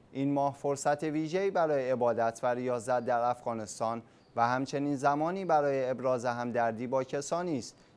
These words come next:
که بیش از دیگران در اثر جنگ صدمه دیده‌اند." یاماموتو ادامه داد: "امیدواریم که ماه رمضان فرصتی را برای نزدیک شدن اقوام و جوامع مختلف افغانستان فراهم کند."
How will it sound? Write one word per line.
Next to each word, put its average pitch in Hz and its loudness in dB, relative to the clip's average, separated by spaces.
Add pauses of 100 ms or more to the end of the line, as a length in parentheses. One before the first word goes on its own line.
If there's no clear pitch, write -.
که 120 -4
بیش 131 -4
از 127 0
دیگران 123 0
در 123 4
اثر 156 0
جنگ 110 -2
صدمه 131 0
دیده‌اند." 117 -2 (460)
یاماموتو 117 0
ادامه 147 2
داد: 127 2
"امیدواریم 131 -2
که 143 -4
ماه 160 -2
رمضان 117 -2 (360)
فرصتی 143 0
را 151 2
برای 151 4
نزدیک 151 -2
شدن 165 -2
اقوام 117 0
و 117 2
جوامع 139 -2
مختلف 123 -2
افغانستان 110 -4 (340)
فراهم 127 0
کند." 117 -4